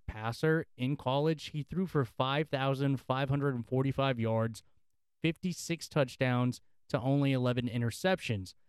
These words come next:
He has great pocket poise. He has good pre-snap recognition and has an excellent touch on the deep ball. He went ten for fifteen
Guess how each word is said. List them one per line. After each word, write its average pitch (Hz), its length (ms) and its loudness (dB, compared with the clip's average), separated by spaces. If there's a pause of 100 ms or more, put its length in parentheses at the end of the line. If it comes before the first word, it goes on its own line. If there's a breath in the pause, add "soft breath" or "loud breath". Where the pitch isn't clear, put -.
(220)
He 135 80 0
has 127 180 4
great 120 360 -2
pocket 143 360 -2
poise. 143 500 2 (380)
He 123 120 0
has 120 200 2
good 127 320 -4
pre-snap 135 540 -2
recognition 135 680 -2 (300)
and 131 180 -4
has 147 260 -4
an 139 160 -2 (120)
excellent 147 600 -6
touch - 420 -6
on 131 140 0
the 120 80 -2
deep 123 320 -2
ball. 98 300 -6 (440)
He 160 80 0
went 151 300 -2
ten 185 440 -4 (360)
for 123 200 0
fifteen 131 800 -2